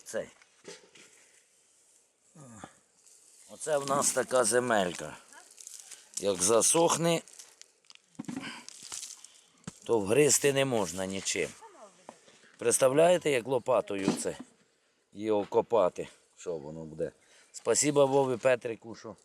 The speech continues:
придумав таку картофелекопалку. Ми, правда, тут уже переробили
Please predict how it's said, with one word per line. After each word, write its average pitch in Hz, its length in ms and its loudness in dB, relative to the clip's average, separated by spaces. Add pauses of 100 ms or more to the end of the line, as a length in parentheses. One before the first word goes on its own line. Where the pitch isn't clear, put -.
(520)
придумав 113 500 -6
таку 107 240 -8
картофелекопалку. 117 1080 -2 (400)
Ми, 131 180 -4
правда, 117 580 0
тут 123 200 -10
уже 113 280 -2 (1700)
переробили 113 920 4